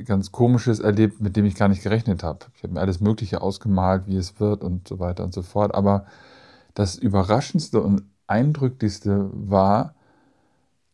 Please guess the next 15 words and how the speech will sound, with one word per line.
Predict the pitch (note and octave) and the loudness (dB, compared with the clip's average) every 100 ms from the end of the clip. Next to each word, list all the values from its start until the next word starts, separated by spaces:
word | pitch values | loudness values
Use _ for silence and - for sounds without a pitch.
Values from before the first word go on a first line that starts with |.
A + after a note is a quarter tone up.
| _ _ _ _ _ _ _ - | _ _ _ _ _ _ _ -2
die | G#2 | 4
Methodik, | G#2 - D#3+ D#3+ F#2 E2+ - - - _ _ _ _ _ _ _ _ _ _ _ _ - | 4 2 4 4 4 -2 -6 -18 -20 _ _ _ _ _ _ _ _ _ _ _ _ -10
wie | G#2 B2+ | -2 0
dort | C3+ G#2+ F2 E2+ - - _ _ _ _ _ | 4 6 6 4 -2 -18 _ _ _ _ _
gearbeitet | - F#2+ E2 D#2 D#2 - E2+ - | 0 0 0 -2 -6 -6 -10 -10
wurde. | - - - - _ _ _ _ _ _ _ _ - | -10 -8 -10 -14 _ _ _ _ _ _ _ _ 0
Nämlich | G2+ A2 G2+ - - | 4 4 2 -4 -6
im | - G#2+ G#2+ G2+ G2 _ | 2 4 4 2 -2 _
Studium | - - C3+ D#3+ E3 D#3 D#3+ | -10 -2 0 2 0 0 -2
und | - A2 G#2 | 0 0 0
auch | G#2+ - | -2 -4
später | - A#2+ D3 B2+ C3 - | -2 -2 2 2 0 -4
ist | A2+ | -10
es, | A2 - - | -12 -12 -2
ähm, | G2+ G2+ G#2 G#2 G2+ | 2 4 4 2 -2